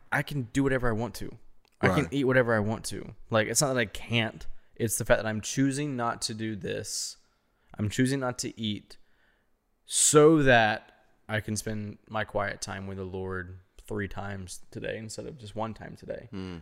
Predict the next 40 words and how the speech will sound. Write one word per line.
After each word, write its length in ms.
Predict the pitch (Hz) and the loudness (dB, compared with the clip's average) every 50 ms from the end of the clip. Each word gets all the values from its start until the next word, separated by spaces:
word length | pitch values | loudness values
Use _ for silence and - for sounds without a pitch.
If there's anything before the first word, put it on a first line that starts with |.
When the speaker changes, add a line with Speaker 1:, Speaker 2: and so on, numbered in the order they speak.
| - | -6
Speaker 1:
or 80 | - 107 | -6 2
four 180 | - 120 117 113 | 6 6 6 6
times 300 | - 101 - - - - | 4 -2 -6 -6 -10 -10
today 120 | - - | -10 -10
instead 200 | 90 117 - 101 | -8 -6 -6 -6
of 80 | 101 104 | -4 0
whatever 220 | 110 113 113 104 | 2 2 2 2
it 60 | 95 | -2
is. 220 | 98 98 98 - - - - - - - - _ _ | -4 -6 -8 -10 -10 -10 -20 -20 -20 -20 -20 _ _
So 440 | - - - 123 120 117 110 107 98 - - _ _ | -2 4 8 8 8 8 8 4 0 -6 -16 _ _
I 140 | 101 117 135 | 6 6 6
had 180 | 143 143 143 131 | 6 4 0 -2
to 60 | 123 | -2
shift 280 | 98 - - 120 110 - | -4 -2 -2 -4 -4 -2
my 180 | 110 101 95 | -4 -2 -2
mindset 720 | 95 98 101 107 117 127 139 143 - - - 101 101 - - | -2 -2 0 0 0 2 0 0 -2 -2 -2 -4 -6 -6 -8
from, 640 | - - 107 101 101 98 95 98 95 92 92 92 90 _ _ - - - _ _ _ _ _ _ _ _ _ _ _ _ _ _ - - | -6 -4 -2 -2 -2 -2 -4 -6 -6 -8 -8 -10 -12 _ _ -20 -20 -20 _ _ _ _ _ _ _ _ _ _ _ _ _ _ -4 2
"Oh, 120 | 131 123 | 2 4
do 60 | 117 | 4
you 60 | 113 113 | 4 0
wanna 80 | 110 | 0
get 120 | 107 113 - | -2 -2 -4
lunch 260 | 110 117 110 - - | -4 -6 -6 -6 -4
today?" 140 | 117 110 107 | 0 0 0
"No, 200 | 113 120 123 120 | 2 2 2 0
I 100 | 113 117 | 0 -2
can't. 280 | - - 123 113 104 | -4 -6 -6 -6 -6
I 40 | 107 | -6
wanna 220 | 107 104 98 101 | -8 -8 -8 -8
fast." 580 | - - 120 120 107 98 101 101 - - - - - - | -4 0 2 2 2 2 0 -6 -8 -14 -16 -18 -12 -8
It 40 | 117 | -6
was 100 | 107 101 | -2 -2
like, 180 | 104 95 - - - - - - - - - - | -2 -4 -4 -14 -20 -20 -20 -20 -20 -20 -10 0
"No, 140 | 127 139 143 | 4 6 8
I'm, 360 | 143 143 135 131 131 135 135 - | 8 8 6 4 2 0 -2 0
I 120 | - 123 | 0 2
would, 160 | 120 123 117 113 113 - _ _ _ - | 2 0 -2 -4 -10 -12 _ _ _ -2
I'm 80 | 123 127 | 0 0
gonna 100 | 127 123 | 0 0
go 500 | 104 120 120 117 117 117 113 110 110 | 2 2 4 4 4 2 0 -2 -6